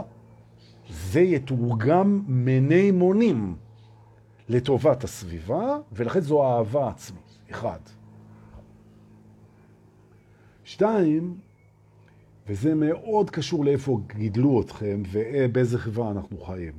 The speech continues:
כן? האם יקבלו אותך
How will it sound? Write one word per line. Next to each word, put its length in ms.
כן? 380
האם 500
יקבלו 920
אותך 380